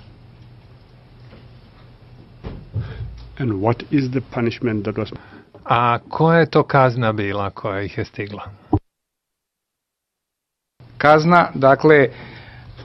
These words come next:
Speaker 3: za njih je kazna s našeg aspekta bila, dakle, i likvidiranje i zarobljavanje, jer od tih est-, ekstremista samo u mom bataljonu poginulo je oko šezdeset vojnika i oko stotinu ranjeno.
Speaker 1: Can, can I stop you?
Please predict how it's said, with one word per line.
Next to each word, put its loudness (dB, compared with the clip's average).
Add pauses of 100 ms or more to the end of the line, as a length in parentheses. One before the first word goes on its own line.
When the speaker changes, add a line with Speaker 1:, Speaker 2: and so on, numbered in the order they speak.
(300)
Speaker 3:
za 4
njih 2
je 2
kazna 4
s -8
našeg 6
aspekta 4
bila, 6 (460)
dakle, 6
i 6
likvidiranje 6 (220)
i 2
zarobljavanje, 6 (480)
jer 4 (220)
od 4
tih 4
est-, 2
ekstremista 4
samo 4
u 6
mom 6
bataljonu 6
poginulo 6
je 8
oko 4
šezdeset 2
vojnika 4 (300)
i 6
oko 6
stotinu 4
ranjeno. 4
Speaker 1:
Can, -2
can 2
I -2
stop -4
you? -8